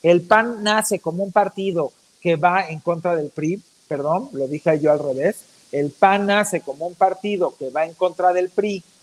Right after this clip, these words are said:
y el P R D finalmente nace como un partido que va en contra del pan y del pri, ¿cómo es posible que de pronto se mezclen entre ellos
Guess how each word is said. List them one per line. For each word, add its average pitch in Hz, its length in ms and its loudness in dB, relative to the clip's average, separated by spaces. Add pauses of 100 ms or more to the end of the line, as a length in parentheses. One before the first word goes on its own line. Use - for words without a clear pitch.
(140)
y 165 100 2
el 160 160 2
P 185 140 4
R 190 280 4
D 202 300 2
finalmente 175 640 -6
nace 185 380 -6
como 143 260 -8
un 170 80 -10
partido 185 640 2
que 147 100 -6
va 151 120 -6
en 165 80 -14
contra 180 340 -2
del 175 200 2
pan 185 340 2 (320)
y 165 160 -6
del 190 260 2
pri, 247 500 0 (1160)
¿cómo 233 340 4
es 240 140 -6
posible 233 760 -2 (340)
que 196 100 4
de 202 160 2
pronto 208 720 0 (200)
se 185 220 -6
mezclen 226 560 -4
entre 254 380 4
ellos 196 480 0